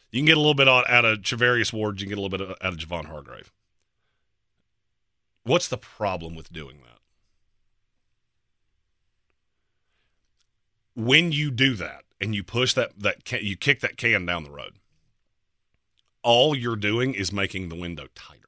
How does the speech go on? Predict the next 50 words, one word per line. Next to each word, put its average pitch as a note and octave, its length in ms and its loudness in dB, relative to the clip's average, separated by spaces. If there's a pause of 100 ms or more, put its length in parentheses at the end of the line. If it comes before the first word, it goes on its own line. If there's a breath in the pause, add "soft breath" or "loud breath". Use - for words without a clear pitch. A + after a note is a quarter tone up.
(1080)
Because D3 300 4
what F3+ 220 4
you're E3+ 100 4
gonna D#3+ 160 6
get C#3+ 140 4
on B2+ 80 2
the G#2+ 80 -4
backside C#3 480 4
is A2+ 120 -4
exactly A#2+ 360 0
where G#2 80 -2
the F#2+ 80 -8
New G2+ 100 -4
Orleans E2 240 -8
Saints G#2+ 220 -8
are C#2+ 100 -10
right A1+ 220 -18
now. D2 160 -20 (540)
Can D3+ 140 6
I C#3+ 120 6
get C#3 220 2
a - 40 0
Derek F3 300 4
Carr? F#3 300 0 (160)
Absolutely. F2 920 0 (340 soft breath)
I G#2 180 4
can E2+ 360 -10
never F#2 300 -6
miss F2 240 -8
on D#2 120 -12
a D2 40 -16
draft C#2 300 -18
pick. - 140 -20 (480)
Ever. C3 260 2 (160)
Because C3+ 320 -6
everyone C#3 540 2
that B2+ 100 4
I A#2 80 6
miss A2+ 280 -2
on C#2 180 -10 (240)
is A#2 180 2
going G#2 280 2
to G2+ 80 -6
be E2 200 -2 (300)
just G#2+ 380 -4
completely A2 720 -6
blown E2 300 -6
out C#2+ 100 -10
of C2+ 60 -16
proportion. - 420 -20